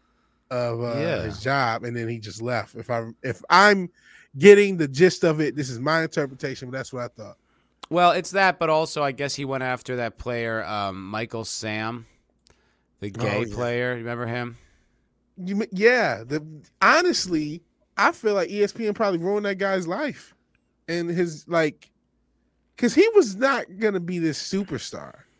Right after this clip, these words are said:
Speaker 1: ever. But if he would've just, 'cause there've been gay players since, but if
Speaker 2: Have
Speaker 1: he
Speaker 2: there?
Speaker 1: would've just, 'cause they made him into this big thing and they showed this moment.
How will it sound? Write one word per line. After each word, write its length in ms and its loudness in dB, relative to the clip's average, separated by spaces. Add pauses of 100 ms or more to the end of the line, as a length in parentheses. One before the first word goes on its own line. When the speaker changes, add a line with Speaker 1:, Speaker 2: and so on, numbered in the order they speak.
(220)
Speaker 1:
ever. 460 -2 (680)
But 120 2
if 100 2
he 120 4
would've 220 0
just, 240 2
'cause 140 -2
there've 240 8
been 260 -2
gay 180 2
players 380 -2
since, 600 -4 (520)
but 100 -2
if 40 2
Speaker 2:
Have 60 -4
Speaker 1:
he 60 -2
Speaker 2:
there? 80 2
Speaker 1:
would've 140 0
just, 300 -4 (380)
'cause 160 -6
they 100 4
made 300 0
him 120 0
into 200 -4
this 180 -8
big 260 -4
thing 440 -6
and 80 -6
they 60 -8
showed 260 -6
this 100 -6
moment. 640 -2